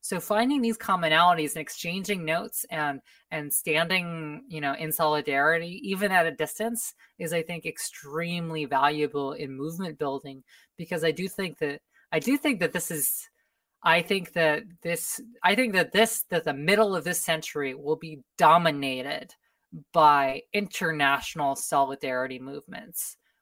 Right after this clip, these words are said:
Um, I think that what you saw this summer with, um, the Black Lives Matter protests that were international, um, is going to become much bigger, broader, uh, and more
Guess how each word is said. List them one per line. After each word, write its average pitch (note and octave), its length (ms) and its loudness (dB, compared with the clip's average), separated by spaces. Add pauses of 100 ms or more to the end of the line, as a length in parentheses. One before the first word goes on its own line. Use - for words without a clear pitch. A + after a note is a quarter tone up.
(120)
Um, C#3 460 0 (520)
I D#3+ 120 2
think G3+ 300 -2
that D#3+ 260 -2
what F3 180 -6
you F3 120 -8
saw D3+ 520 4
this - 220 -6
summer D3+ 520 0
with, D3 220 -4 (160)
um, C3 380 -2
the - 60 -12
Black C#3+ 260 0
Lives C#3 240 0
Matter F#3+ 240 4
protests - 460 -4
that - 160 -6
were D#3+ 240 -4
international, D3 920 -2 (440)
um, C3+ 420 2 (1200)
is F3+ 200 2
going E3+ 320 -2
to D#3 120 0
become C#3+ 600 -4 (160)
much D#3 960 0 (320)
bigger, D#3+ 600 2 (260)
broader, C#3 800 6 (420)
uh, C3 440 2
and C#3+ 240 -4
more C3 480 0